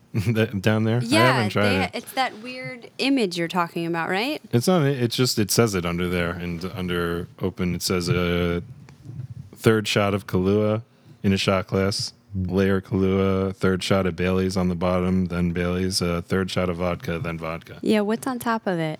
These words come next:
Speaker 2: Top
Speaker 1: Bus-
Speaker 2: of the letters.
Speaker 1: It says Busy Box,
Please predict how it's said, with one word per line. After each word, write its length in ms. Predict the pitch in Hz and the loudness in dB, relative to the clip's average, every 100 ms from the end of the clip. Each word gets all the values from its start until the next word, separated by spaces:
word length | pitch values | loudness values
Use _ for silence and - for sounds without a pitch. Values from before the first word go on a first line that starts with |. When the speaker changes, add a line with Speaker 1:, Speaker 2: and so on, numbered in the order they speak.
| - | -2
Speaker 2:
Top 160 | 202 | 0
Speaker 1:
Bus- 160 | 196 190 | 2 0
Speaker 2:
of 60 | 180 | 0
the 100 | 175 | -2
letters. 540 | 170 175 165 165 - _ | -4 -6 -8 -10 -14 _
Speaker 1:
It 80 | - | -16
says 520 | - 98 95 90 90 | -12 -8 -6 -6 -8
Busy 300 | 90 98 98 | -6 -4 -2
Box, 760 | 120 151 170 - - - - | -2 -2 -2 -4 -8 -6 -8